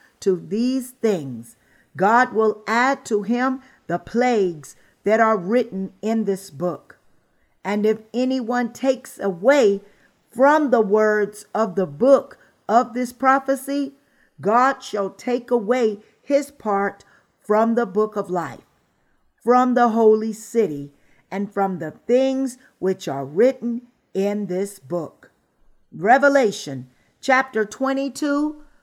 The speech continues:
verses eighteen and nineteen.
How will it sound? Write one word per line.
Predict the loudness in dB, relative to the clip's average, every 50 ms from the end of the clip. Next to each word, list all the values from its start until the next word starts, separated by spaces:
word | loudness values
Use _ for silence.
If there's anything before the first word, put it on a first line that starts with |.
| _ -10
verses | -4 -2 -2 -2 -2 -4 -8 -12 -14 -14 -10 -4
eighteen | -2 -2 -2 -2 -4 -8 -6 -6 -4 -4 -4 -4 -6 -6 -10 _ _ _ _ -8
and | -6 -4 -4 -4
nineteen. | -4 -4 -6 -8 -10 -14 -16 -14 -12 -10 -10 -10 -12 -14